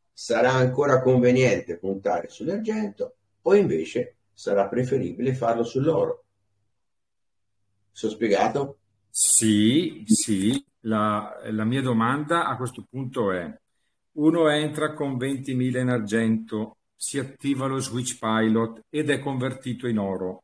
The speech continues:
Speaker 2: vende argento e compra oro, ok. Adesso
Speaker 1: Sì.
Speaker 2: questo cliente è in oro, versa ancora mille euro e vuole però oro che va ad accumularsi con quello dello Switch Pilot, corretto?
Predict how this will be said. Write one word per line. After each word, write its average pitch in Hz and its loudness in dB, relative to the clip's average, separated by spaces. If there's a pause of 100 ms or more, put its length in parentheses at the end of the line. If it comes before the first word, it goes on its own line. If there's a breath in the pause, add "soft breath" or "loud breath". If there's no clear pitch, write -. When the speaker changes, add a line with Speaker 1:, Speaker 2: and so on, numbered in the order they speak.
Speaker 2:
vende 131 0
argento 127 0
e 120 -6
compra 104 -2
oro, 95 -4
ok. 85 -8 (400)
Adesso 139 2
Speaker 1:
Sì. 156 -10
Speaker 2:
questo 135 -4
cliente 127 0
è 120 4
in 113 2
oro, 104 -2 (480)
versa 160 2
ancora 151 2
mille 143 0
euro 127 -2 (340)
e 170 0
vuole 143 2
però 127 0
oro 165 4 (420)
che - 0
va 117 2
ad 110 -4
accumularsi 123 -2
con 123 -6
quello 104 0
dello 92 -6
Switch 82 -12
Pilot, 110 -2 (240)
corretto? 104 -6